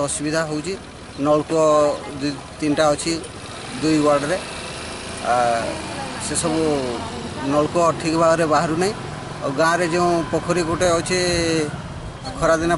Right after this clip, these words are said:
ପାଣି ତ ଶୁଖି ଯାଉଛି, ବହୁତ କମ୍ ପାଣି ରହୁଛି। ଆର୍ ମଇଳା ସବୁ ରହୁଛନ୍,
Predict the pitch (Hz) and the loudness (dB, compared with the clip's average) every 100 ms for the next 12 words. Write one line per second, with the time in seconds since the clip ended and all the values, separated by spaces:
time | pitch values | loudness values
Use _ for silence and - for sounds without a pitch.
0 | 160 156 165 165 160 180 180 165 165 156 | 2 0 0 -4 -6 -2 0 2 0 2
1 | 165 156 175 160 165 170 160 156 165 156 | 0 2 0 2 2 2 0 0 2 4
2 | 160 151 156 160 165 151 - - - - | 4 4 4 6 6 4 0 -10 -10 -4
3 | 156 156 160 156 175 | 0 2 2 0 -2